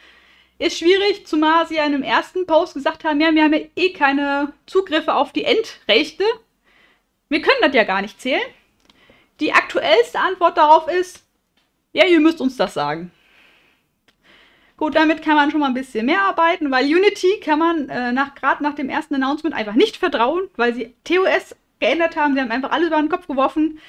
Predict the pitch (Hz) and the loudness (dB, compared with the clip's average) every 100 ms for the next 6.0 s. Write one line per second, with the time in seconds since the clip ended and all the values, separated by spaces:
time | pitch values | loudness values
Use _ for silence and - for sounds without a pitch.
0 | - - - - 262 277 311 311 320 - | -20 -20 -12 -2 -2 -2 -2 0 0 -2
1 | 285 - 277 - 262 254 254 294 403 - | -6 -2 -2 -2 -2 0 0 0 -2 -2
2 | 370 349 - 339 330 320 311 359 381 339 | 0 0 0 -2 -2 -2 -2 -2 0 -2
3 | 277 294 370 415 381 381 330 370 403 - | 0 -2 -2 -2 -4 -2 -2 -2 -2 0
4 | 349 403 269 294 - - - 269 - - | 0 2 2 0 -2 -4 -2 -2 -4 -6
5 | 165 - _ - 269 - _ 285 294 - | -6 -8 _ -6 -6 -8 _ -6 -6 -10